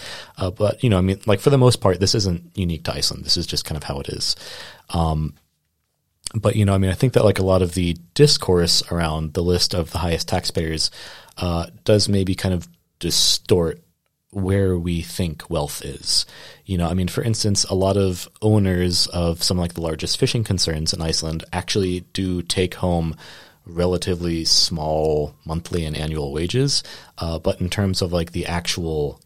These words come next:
capital gains, uh, based on, like, their overall investments and earnings, you know, these are much, much higher. Um, and so, you know, I mean, I think that, like, fundamentally, uh, we're sometimes still stuck in this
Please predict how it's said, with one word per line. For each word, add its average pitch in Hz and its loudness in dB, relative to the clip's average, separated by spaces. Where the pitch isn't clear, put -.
capital 87 -2
gains, 95 2
uh, 78 -6
based 82 -4
on, 71 -6
like, 73 -8
their - -6
overall 71 -4
investments 80 -4
and 76 -6
earnings, 82 -2
you 87 -4
know, - -8
these 92 -4
are 85 -2
much, 92 0
much 85 -2
higher. 82 0
Um, 82 -4
and 87 -4
so, 87 0
you 117 0
know, 101 4
I - 2
mean, 95 2
I 90 2
think 123 0
that, 123 6
like, 101 2
fundamentally, 92 0
uh, 80 -8
we're 98 0
sometimes 98 2
still 95 4
stuck - -4
in 90 0
this - 2